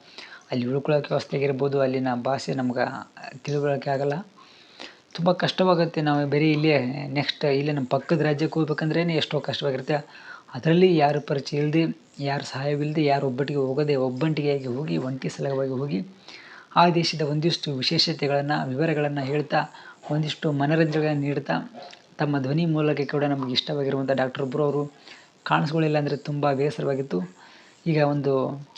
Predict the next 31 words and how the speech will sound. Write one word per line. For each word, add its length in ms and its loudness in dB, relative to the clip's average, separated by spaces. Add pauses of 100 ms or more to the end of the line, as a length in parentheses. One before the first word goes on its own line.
(120)
ಸಮಾಧಾನವಾಗಿದೆ, 640 2
ಅವರು 240 0
ಹೇಗಿದ್ರು 460 -2
ಬರ್ತಾರಂತ. 460 -4 (1000)
ಈ 160 4
ನಮ್ಮ 360 0
ಕನ್ನಡದಲ್ಲಿ 560 2
ಒಂದಿಷ್ಟು 380 4
ಯೂಟ್ಯೂಬರ್ಸ್‌ಗಳಿದ್ದಾರೆ 760 0
ಫೇಮಸ್ 400 -2
ಆಗಿರುವಂಥವ್ರು, 460 0
ಮತ್ತು 260 -2
ನೆಚ್ಚಿನ 340 -2
ಯೂಟ್ಯೂಬರ್ 360 0
ಅಂದ್ರೆ 240 2 (580)
ಈ 160 4
ಫ್ಲೈಯಿಂಗ್ 520 2
ಪಾಸ್‌ಪೋರ್ಟು 600 0
ಮತ್ತು 680 0
ಗ್ಲೋಬಲ್ 360 0
ಕನ್ನಡಿಗ 440 -2
ಡಾಕ್ಟರ್ 380 0
ಬ್ರೋ 220 2
ಅವರು. 320 0 (420)
ಇವ್ರು 160 2
ಮೂರು 220 4
ಜನ 180 2
ಕೂಡ 180 0
ದೇಶ 420 2 (100)
ಪರ್ಯಟನೆ 380 -2
ಮಾಡೋದ್ರಲ್ಲಿ 600 2